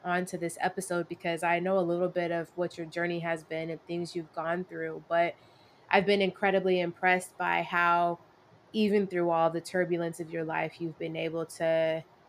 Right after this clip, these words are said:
um, still be grounded and still, uh, create peace and joy within your world. So, you know, how have you sought peace through yoga and meditative practices? And,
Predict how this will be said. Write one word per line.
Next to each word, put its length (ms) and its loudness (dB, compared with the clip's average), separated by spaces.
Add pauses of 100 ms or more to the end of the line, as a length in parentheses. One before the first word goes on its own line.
(160)
um, 440 -2
still 540 0
be 200 0
grounded 920 -4
and 280 -4
still, 640 -4 (460)
uh, 240 2
create 460 0
peace 360 -2
and 160 -6
joy 280 -2
within 320 -6
your 120 -4
world. 380 0
So, 380 0 (260)
you 100 -2
know, 200 0
how 540 4
have 360 -2
you 540 -2 (420)
sought 520 2
peace 460 0
through 180 -4
yoga 440 4 (140)
and 160 -2
meditative 580 -2
practices? 920 -4
And, 280 -8